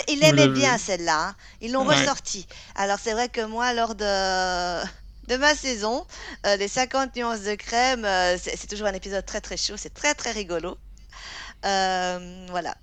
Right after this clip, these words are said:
Speaker 1: parce qu'il faut essayer de, de représenter so-, les choses sans choquer, en, en étant bon. C'est très marrant.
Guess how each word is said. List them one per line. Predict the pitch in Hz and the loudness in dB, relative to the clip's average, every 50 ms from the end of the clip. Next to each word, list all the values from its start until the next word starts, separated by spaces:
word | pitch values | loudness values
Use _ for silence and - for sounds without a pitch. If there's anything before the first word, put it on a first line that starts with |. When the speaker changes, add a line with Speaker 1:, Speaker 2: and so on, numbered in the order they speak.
| - - | -14 -12
Speaker 1:
parce | - 175 - | -10 -10 -10
qu'il | - 180 185 | -10 -12 -12
faut | - 190 196 | -8 -6 -6
essayer | 185 175 - 196 196 180 | -4 -4 -4 -4 -4 -4
de, | 170 156 139 131 104 90 - - - - - - - - - - | -4 -4 -4 -4 -6 -6 -10 -12 -18 -18 -18 -18 -18 -16 -12 -10
de | 175 | -8
représenter | 175 175 - 185 170 180 175 175 - 190 185 180 | -8 -8 -8 -6 -4 -4 -4 -4 -6 -6 -6 -6
so-, | 170 - - 202 208 202 - - | -6 -6 -6 -6 -4 -6 -6 -6
les | 180 156 156 143 170 | -6 -6 -6 -4 -2
choses | 170 - 208 202 190 | -2 -2 -2 -2 -6
sans | - - - - - 226 214 | -8 -10 -10 -8 -8 -6 -6
choquer, | - - 202 185 - - - 220 214 | -4 -4 -6 -6 -8 -8 -6 -6 -4
en, | 190 175 - - - - - - | -6 -6 -10 -14 -18 -16 -12 -12
en | 175 | -10
étant | 175 175 - 190 180 180 | -10 -8 -6 -6 -6 -8
bon. | 160 156 175 196 247 240 - - - - | -10 -12 -14 -14 -14 -16 -18 -18 -18 -18
C'est | - 202 | -18 -12
très | - - 214 | -10 -8 -4
marrant. | 190 175 160 151 - - | -4 -2 -4 -4 -6 -10